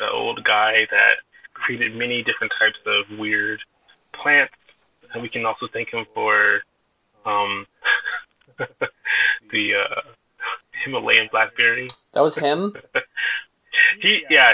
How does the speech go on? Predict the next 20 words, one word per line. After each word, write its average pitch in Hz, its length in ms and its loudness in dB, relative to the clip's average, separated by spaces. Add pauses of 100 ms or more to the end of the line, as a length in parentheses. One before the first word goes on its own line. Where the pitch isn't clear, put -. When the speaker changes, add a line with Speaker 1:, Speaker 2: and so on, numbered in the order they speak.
Speaker 1:
he, 180 120 -6 (160)
he 175 100 -2
worked 165 280 0
on 135 220 -2
some 131 100 -4
of 113 80 0
those 110 160 0 (140)
things 110 320 -2
right 107 200 0
there. 104 280 4
I 110 40 -2
don't, 131 220 0
I 127 60 0
don't 127 320 -4
know 127 200 0 (260)
too 143 240 -6 (220)
much 123 200 0 (160)
on 123 240 0
his, 123 160 -6 (100)
like, 110 300 2